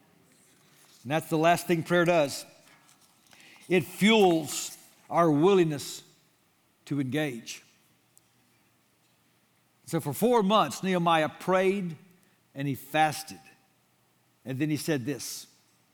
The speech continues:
"Give your servant success today by granting him favor in the presence of this man." Nehemiah didn't just offer prayers.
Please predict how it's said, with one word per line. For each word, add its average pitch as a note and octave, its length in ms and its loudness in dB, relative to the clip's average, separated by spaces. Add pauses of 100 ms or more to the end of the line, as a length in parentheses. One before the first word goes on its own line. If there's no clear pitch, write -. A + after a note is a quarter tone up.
(600)
"Give E3 260 2
your F#3+ 160 2
servant G3 460 2
success G3 480 -2
today D3 600 0 (680)
by D3+ 160 4
granting F3+ 500 2
him G3 160 2
favor G3 340 2
in F#3 140 -2
the F3+ 80 0
presence F3+ 580 -2
of D#3+ 320 2 (160)
this C#3 360 -6
man." B2+ 240 -8 (640)
Nehemiah B3 760 6
didn't A3 420 0
just G#3 440 0
offer G3+ 480 0 (260)
prayers. F#3 800 0